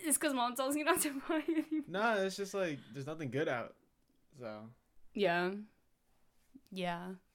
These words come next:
Speaker 1: You do have a lot more shoes. Aaron probably has more shoes than me,
Speaker 2: <laughs>
Speaker 1: honestly.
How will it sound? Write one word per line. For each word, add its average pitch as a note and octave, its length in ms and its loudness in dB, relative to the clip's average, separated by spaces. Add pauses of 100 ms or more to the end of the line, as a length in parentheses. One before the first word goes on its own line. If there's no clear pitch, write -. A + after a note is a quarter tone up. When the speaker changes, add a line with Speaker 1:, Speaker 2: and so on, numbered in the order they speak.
(440)
Speaker 1:
You A3 200 2
do B3 180 4
have B3 120 4
a G#3+ 40 -4
lot G3+ 140 2
more F#3+ 100 -2
shoes. F#3+ 280 -4
Aaron A#3 220 2
probably D4 260 2
has C4 100 0
more B3 140 0
shoes A3+ 240 -2
than F3 140 -4
me, F3 320 -8 (460)
Speaker 2:
<laughs> A#2 460 -12
Speaker 1:
honestly. F3+ 680 -2